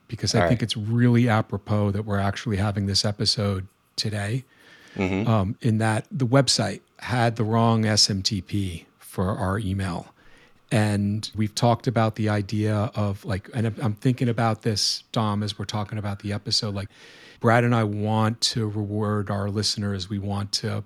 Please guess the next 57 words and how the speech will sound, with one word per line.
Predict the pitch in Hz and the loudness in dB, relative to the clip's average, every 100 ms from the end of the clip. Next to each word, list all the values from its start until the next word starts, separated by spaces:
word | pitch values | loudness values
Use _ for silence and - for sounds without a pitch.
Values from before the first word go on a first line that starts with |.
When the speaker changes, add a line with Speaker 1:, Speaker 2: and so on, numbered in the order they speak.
| - | -8
Speaker 1:
provide | 104 104 101 | -6 -4 -4
them | 101 104 | -4 -4
with | 101 | -4
feedback. | - 113 104 110 104 101 | -6 -6 -4 -4 -4 -4
We | 113 | -4
want | 104 104 101 | -2 -4 -2
them | 104 | -4
to | - | -2
know | 107 107 104 | -2 0 -2
that | 101 - - | -4 -6 -8
if | - 110 - | -4 -4 -2
you | 110 | 0
email | 110 107 107 104 | 2 2 2 2
us, | 104 98 - - | 2 2 2 0
right, | 101 101 110 | -2 -2 -2
we're | 107 107 | -2 -2
gonna | 107 | -2
talk | 101 104 98 - | -2 -2 -2 -2
about | 104 101 - | -4 -4 -4
you | 107 | -4
on | 98 98 | -2 -2
air | 107 107 104 104 101 | -2 0 0 0 0
so | - | -2
we | 98 | -4
get | 98 101 | -6 -6
more | 101 98 | -4 -2
emails | 104 104 104 101 98 101 95 | -2 -2 -2 -2 -4 -6 -6
and, | 101 95 | -6 -6
and | - 101 | -6 -6
all | 98 101 | -4 -6
of | 98 | -6
that. | 104 101 - | -6 -6 -6
And | 120 104 104 - - - - | -6 -4 -6 -12 -20 -20 -2
now | 110 117 127 | 2 4 4
that | 131 | 4
I've | 120 110 | 4 0
fixed | - _ 135 123 - - | -8 _ -4 -2 -4 -4
the | 113 107 | -4 -2
S | 104 117 | -2 -2
M | 95 | -4
T | - 107 | -6 -6
P | - 139 143 | -6 -4 -2
issue, | 107 - 104 104 | -2 -2 -4 -4
I've | 101 | -4
realized | 107 107 104 107 101 - | -2 -2 -2 -4 -4 -6
that | 107 - - - - - | -8 -10 -18 -20 -20 -20
the | - | -2
reason | 107 107 110 | 0 2 2
why | 107 | 2
we | 101 | 0
weren't | 104 107 98 | 0 0 0
getting | 107 98 | 0 0
mail | 104 110 | 2 2
was | 101 95 | 0 0
not | 101 92 | -2 -4
because | 117 101 - | -6 -6 -6
nobody | 95 98 | -6 -8